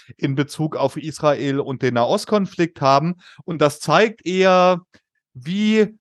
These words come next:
brüchig der Konsens in der Klimabewegung weltweit ist, wo gerade, ich meine, die Klimakatastrophe, der wir leben, die wir erfahren, bedürfte eigentlich viel mehr Aufmerksamkeit, dass ich nicht verstehe, warum die Klimabewegung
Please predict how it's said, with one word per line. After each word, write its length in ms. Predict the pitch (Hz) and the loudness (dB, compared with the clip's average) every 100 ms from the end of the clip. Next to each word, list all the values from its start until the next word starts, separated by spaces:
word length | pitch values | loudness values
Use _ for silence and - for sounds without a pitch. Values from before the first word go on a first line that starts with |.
| - | -6
brüchig 640 | 135 226 247 233 240 233 _ 175 | 0 0 0 -4 -6 -6 _ 0
der 120 | 156 | 0
Konsens 720 | - 165 226 208 202 202 185 | 2 0 2 0 0 0 -8
in 160 | 151 151 | -6 0
der 140 | 139 | 0
Klimabewegung 1000 | - 196 220 220 196 180 208 196 196 180 | -2 -2 0 2 0 -2 -2 0 -2 -2
weltweit 640 | 180 175 175 165 180 180 | -2 -2 0 2 2 -2
ist, 600 | - 180 185 185 _ _ _ _ _ | -4 -4 -4 -8 _ _ _ _ _
wo 400 | 143 156 165 160 - _ | 0 4 4 2 -18 _
gerade, 420 | - 151 196 190 175 - 156 | 0 2 4 0 -2 -16 -16
ich 200 | 147 156 | -12 -6
meine, 160 | 156 160 | -2 0
die 140 | 151 | -2
Klimakatastrophe, 1200 | 151 180 185 180 175 170 - 160 165 180 160 156 - - | -4 0 0 0 -4 -4 -2 0 0 0 2 0 -2 -10
der 280 | 139 135 | -4 -2
wir 100 | 139 | 0
leben, 380 | 127 147 208 208 | 0 -2 -2 -4
die 160 | 170 147 | -6 -2
wir 400 | 147 147 147 - _ _ _ | 2 4 2 -2 _ _ _
erfahren, 800 | - 120 - 151 202 185 185 196 - _ - | -4 -2 0 2 2 2 -2 -4 -10 _ -6
bedürfte 600 | 143 175 226 233 202 160 | 0 4 2 2 0 2
eigentlich 300 | 175 175 - | 0 -2 -6
viel 160 | 170 | -6
mehr 280 | 156 190 185 | -2 0 2
Aufmerksamkeit, 1000 | 165 160 170 156 175 156 - 156 175 175 | 0 0 -2 -2 -2 -4 0 2 2 2
dass 160 | 151 165 | -2 -2
ich 180 | 160 170 | -10 -6
nicht 180 | 185 | -6
verstehe, 540 | - 185 - 165 175 175 | -2 -2 0 0 2 2
warum 240 | 160 165 | 0 -2
die 80 | 156 | -6
Klimabewegung 800 | - 165 160 151 143 151 156 151 | -6 0 2 0 -2 2 2 0